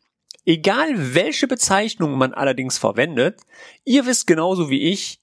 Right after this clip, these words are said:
in der Praxis ist die Durchführung von guten Meetings nicht immer ganz einfach. Meetings brauchen Zeit und kosten Geld. Hierzu ein Beispiel. Rechne ich in meinem Projekt mit einem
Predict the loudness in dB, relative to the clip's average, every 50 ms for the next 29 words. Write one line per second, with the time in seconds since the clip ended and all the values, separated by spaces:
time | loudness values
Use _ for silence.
0 | _ _ -2 0 2 2 2 0 0 -2 -2 -2 -2 0 2 2 2 2 0 -2
1 | 0 0 0 0 0 0 2 2 2 0 -2 -2 0 0 0 0 0 -2 -4 -6
2 | -4 -2 -2 -2 -2 -2 -2 -2 -2 -2 0 -2 -2 0 0 -2 -2 0 0 0
3 | 0 0 -2 -2 0 0 0 -2 -4 -6 -2 0 2 2 2 0 -4 -4 -6 -4
4 | -2 0 0 0 -2 -4 -4 -4 -6 -6 -8 -16 _ _ _ _ -20 -20 -18 -18
5 | -18 -20 -8 -2 0 0 2 2 2 2 2 0 -2 -2 0 0 -2 -2 -4 -4
6 | -2 0 0 2 0 0 -4 -6 -12 _ _ 0 0 0 -2 -6 -10 -4 -2 -2
7 | -2 0 -2 -4 -4 -4 -4 -6 -6 -6 -6 -6 -6 -8 -10 -14 -16 -18 _ _
8 | _ -20 -18 -16 -14 -14 -14 -14 -16 -18 -20 _ 0 2 2 2 0 0 0 0
9 | 0 2 2 0 0 0 -2 -6 -8 -10 -12 -12 -14 _ _ _ -20 -20 _ _
10 | _ _ -2 -2 0 0 -2 -2 -2 0 0 0 0 -2 -4 -8 -8 -4 -2 -2
11 | -2 -2 0 0 0 0 0 -2 -6 -6 -4 -2 0 0 0 -2 -4 -8 -6 -4
12 | -4 -4 -2 -2 -4 -4 -6